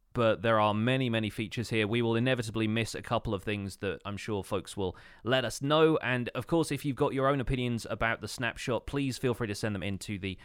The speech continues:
the email address we mentioned above. Thanks again to, uh, to N H Fosters for that, that email. So,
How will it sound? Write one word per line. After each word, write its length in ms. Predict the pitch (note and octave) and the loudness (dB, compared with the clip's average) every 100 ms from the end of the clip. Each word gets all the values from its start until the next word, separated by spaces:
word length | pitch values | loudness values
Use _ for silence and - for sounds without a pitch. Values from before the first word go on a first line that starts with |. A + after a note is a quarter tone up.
| - - | -18 -6
the 180 | - A#2+ | -2 0
email 240 | C3+ B2+ A#2+ | 2 2 0
address 360 | - A2 - | 0 -4 -2
we 80 | A#2+ | -2
mentioned 340 | A2 G#2+ B2 | -2 -2 -4
above. 240 | G#2+ A#2+ A#2+ | 2 2 2
Thanks 300 | F3+ D3+ C#3+ | -2 -2 -4
again 340 | C3 C3+ A2 | -2 -2 -2
to, 400 | - B2 A2 G2+ | -4 -4 -2 0
uh, 220 | G2 F#2+ F2+ - - - | 2 2 0 -8 -20 -6
to 180 | B2+ A#2+ | -2 0
N 100 | A#2+ | 0
H 200 | A2+ - | -2 -2
Fosters 420 | B2 A2 - F#2 | -4 -4 -6 -8
for 180 | - G2 | -6 -2
that, 180 | F#2 - G2 | -2 -4 -6
that 220 | G2+ E2 | -4 -2
email. 340 | G#2 F#2+ C#2+ - | -4 -6 -6 -8
So, 360 | - - D3 | -4 0 0